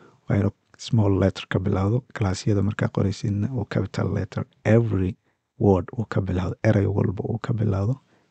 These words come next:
capital letter sida meeshaan ku qoran. Sidaan hadda class-ka uu u qoran yahay waxaa loo yaqaanaa Pascal case. Okay,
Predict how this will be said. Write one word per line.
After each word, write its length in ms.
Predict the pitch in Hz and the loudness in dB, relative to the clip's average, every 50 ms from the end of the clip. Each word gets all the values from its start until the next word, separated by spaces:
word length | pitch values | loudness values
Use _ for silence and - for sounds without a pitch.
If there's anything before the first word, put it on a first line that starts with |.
| _ - | _ -4
capital 460 | - 117 107 - - - 120 123 127 - _ _ _ - | -2 -2 -2 -4 -4 -2 -2 -2 -2 -4 _ _ _ -2
letter 260 | - - - - - | -2 -2 -2 -4 -10
sida 220 | - - 104 110 104 | -6 -4 -2 0 2
meeshaan 340 | 98 95 - - 101 98 | 0 0 0 -2 -4 -4
ku 100 | - - - - | -6 -8 -8 -8
qoran. 180 | - - - _ _ _ _ _ - - 120 | -8 -8 -8 _ _ _ _ _ -8 -6 -6
Sidaan 400 | 120 - - 135 120 113 104 127 | -6 0 0 2 4 6 6 6
hadda 220 | 131 120 123 - - | 4 4 4 2 2
class-ka 400 | - 123 110 110 - - - - | 4 6 4 4 4 2 0 2
uu 160 | - - 127 | 2 2 0
u 40 | - | 0
qoran 240 | - - 117 110 110 | 2 4 6 6 6
yahay 100 | 104 101 110 | 6 4 2
waxaa 160 | - 117 110 | 2 2 2
loo 100 | 113 117 | 2 2
yaqaanaa 420 | 110 - - 117 110 107 117 120 123 _ _ | 0 0 0 2 2 4 2 2 0 _ _
Pascal 460 | - 123 123 - - - - 123 123 - - _ _ _ _ _ _ _ _ _ - | 0 0 0 0 -2 -6 -4 -4 -4 -4 -6 _ _ _ _ _ _ _ _ _ 0
case. 400 | 107 104 - - - - - _ _ _ _ _ _ _ _ - - | 0 0 0 -4 -10 -18 -20 _ _ _ _ _ _ _ _ -6 -6
Okay, 220 | - - 120 127 | 0 2 2 2